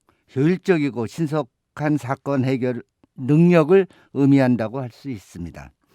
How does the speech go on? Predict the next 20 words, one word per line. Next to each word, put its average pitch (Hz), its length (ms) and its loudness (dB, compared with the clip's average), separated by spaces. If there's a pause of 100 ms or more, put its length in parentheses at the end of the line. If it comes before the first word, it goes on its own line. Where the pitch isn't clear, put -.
(480)
현재 156 300 0
해사 151 400 0
사건을 139 460 -2
담당하는 131 500 2
전문 131 340 2
재판부가 120 600 -6
존재함에도 127 880 -2 (640)
해사 147 500 0
법원의 139 540 -2 (340)
필요성을 151 760 -2
주장하는 170 600 2
이유는 131 480 2 (1200)
첫 - 180 -16
번째로 147 580 -4 (840)
담당 139 400 2
법관의 139 420 2
임기가 120 560 0 (960)
순환보직 151 640 2
근무제에 139 440 0
따라서 123 460 -6